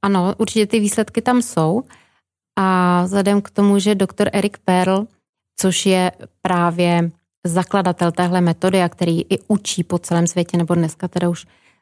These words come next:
tak aktivně ne, ale po zhruba těch dvacet pět let se tomu věnoval, že to rozšiřoval tohle učení po celém světě, tak on je původně lékař chiropraktik. To znamená, on vlastně se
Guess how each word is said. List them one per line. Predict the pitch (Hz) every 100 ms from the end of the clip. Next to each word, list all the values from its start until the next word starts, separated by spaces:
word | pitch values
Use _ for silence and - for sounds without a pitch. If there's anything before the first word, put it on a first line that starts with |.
| -
tak | 185 -
aktivně | 196 - 208 202 190
ne, | 180 190 -
ale | 190 185 185 180 _ _ _
po | 196
zhruba | 185 185 180 185 185 185 185 _
těch | - 180
dvacet | 175 175 - 190 -
pět | - 185 -
let | 180 175 170
se | 175
tomu | - 180 202
věnoval, | 180 170 170 160 156 160 214
že | 190
to | - 190
rozšiřoval | 180 - 214 190 175 165
tohle | 170 175
učení | 175 - 170
po | 165 180
celém | - 175
světě, | 196 190 175 170 170 - - - _
tak | - 208
on | 226
je | 226
původně | 226 220 233 233
lékař | 220 233 -
chiropraktik. | - 247 - 170 - - -
To | - 185
znamená, | 190 185 185 185 180
on | 196
vlastně | 190 190 214
se | - 214